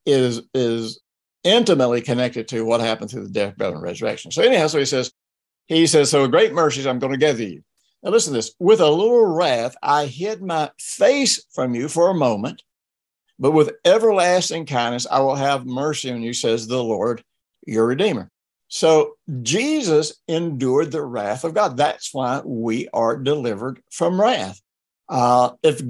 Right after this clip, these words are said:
God poured wrath on us for our sins, even in, even temporarily in this life, then he would be denying what Jesus accomplished for us. And so,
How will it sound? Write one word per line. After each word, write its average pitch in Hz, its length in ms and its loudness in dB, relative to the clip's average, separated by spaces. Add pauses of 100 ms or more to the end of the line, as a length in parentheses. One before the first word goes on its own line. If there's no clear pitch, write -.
God 202 560 2
poured 185 360 -2
wrath 147 360 -2
on 131 160 -8
us 127 160 -4
for 117 240 0
our 135 360 2
sins, 120 680 -6 (280)
even 220 260 4
in, 208 220 -2
even 226 420 0
temporarily 190 800 -2
in 143 280 -4
this 208 300 4
life, 160 480 0 (200)
then 147 220 0
he 156 460 -4
would 156 220 -4
be 151 180 -2
denying 135 800 -4 (320)
what 135 260 2
Jesus 117 520 -4
accomplished 214 580 -6
for - 220 -10
us. - 180 -14 (460)
And 170 200 2
so, 151 400 4